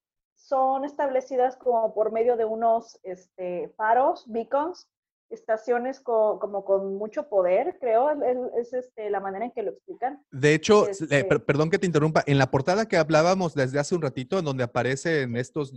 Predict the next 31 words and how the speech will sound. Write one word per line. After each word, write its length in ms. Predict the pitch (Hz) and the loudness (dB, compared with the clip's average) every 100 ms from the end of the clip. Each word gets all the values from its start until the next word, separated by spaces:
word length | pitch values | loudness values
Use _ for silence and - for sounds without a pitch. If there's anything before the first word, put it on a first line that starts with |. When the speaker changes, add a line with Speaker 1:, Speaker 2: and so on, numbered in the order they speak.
| - | -4
Speaker 2:
tres 240 | 143 143 | -2 0
Jedis, 440 | 139 135 156 202 - | 0 0 0 -4 -8
eh, 320 | 123 123 123 120 | -6 -4 -4 -4
en 80 | |
la, 160 | 120 120 | -6 -6
en 140 | 135 127 | -8 -10
la 100 | 123 | -10
imagen, 420 | 135 156 214 214 | -8 -8 -6 -6
si 100 | 160 | -8
se 140 | - | -12
pueden 300 | - 185 220 | -4 -2 0
dar 180 | 202 185 | -2 -4
cuenta, 500 | - 139 139 180 285 _ _ _ _ - | -2 -4 -2 -4 -4 _ _ _ _ -8
aparece 520 | 127 - 139 165 170 | -6 -2 -2 -2 -4
un 100 | 196 | -4
elemento 680 | 190 147 147 170 170 151 135 | -4 -2 -2 -2 -4 -4 -4
en 100 | 123 | -4
el 100 | 113 | -8
cielo, 500 | 113 147 151 135 226 _ _ _ | -8 -4 -2 -4 -10 _ _ _
y 160 | 135 143 | -2 0
es 160 | 151 | 0
eso 240 | 170 160 160 | -2 -2 -6
precisamente, 840 | 131 135 151 143 143 135 127 139 | -6 -8 -6 -4 -4 -6 -8 -6
es 200 | 143 - | -6 -6
ese 240 | 143 139 | -8 -4
elemento 420 | 147 127 131 139 123 | -4 -2 -4 -2 -2
Speaker 1:
La 20 | |
Speaker 2:
del 160 | 110 - | -2 -2
que 80 | |
hablas. 220 | 113 107 240 | -2 -2 -6
Speaker 1:
estación. 140 | 208 | -12